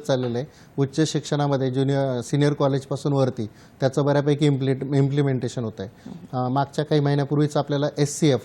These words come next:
म्हणजे, अ, स्टेट करिक्युलम फ्रेमवर्क हा पण जारी झालेला आहे. आता, अ, सिलेबस निर्मिती आणि अभ्यासक्रम निर्मि-, अ, पाठ्यपुस्तक निर्मिती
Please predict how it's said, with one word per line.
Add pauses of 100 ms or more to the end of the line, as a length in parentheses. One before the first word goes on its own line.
(460)
म्हणजे,
अ,
स्टेट
करिक्युलम
फ्रेमवर्क (140)
हा
पण
जारी
झालेला
आहे.
आता, (480)
अ,
सिलेबस
निर्मिती
आणि
अभ्यासक्रम
निर्मि-,
अ,
पाठ्यपुस्तक
निर्मिती